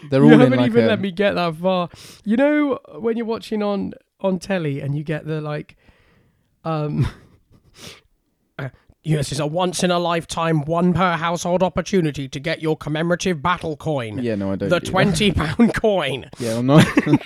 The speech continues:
Speaker 1: <laughs> Only twenty pounds
Speaker 2: Yeah.
Speaker 1: plus postage.
Speaker 2: Yeah. <laughs>
Speaker 1: Yeah, no, I'm not.
Speaker 2: Pay in eight installments.
Speaker 1: <laughs>
Speaker 2: And, and it is legal tender of Gibraltar. <laughs> So technically,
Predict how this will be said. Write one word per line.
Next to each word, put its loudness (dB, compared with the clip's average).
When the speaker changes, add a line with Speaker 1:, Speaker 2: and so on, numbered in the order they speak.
Speaker 1:
<laughs> -4
Only 4
twenty 0
pounds 0
Speaker 2:
Yeah. -2
Speaker 1:
plus 0
postage. -2
Speaker 2:
Yeah. 0
<laughs> 4
Speaker 1:
Yeah, 0
no, 0
I'm 0
not. 2
Speaker 2:
Pay 0
in -4
eight -4
installments. 0
Speaker 1:
<laughs> 12
Speaker 2:
And, -10
and -4
it -2
is 6
legal 2
tender 2
of 0
Gibraltar. 2
<laughs> -16
So 0
technically, 0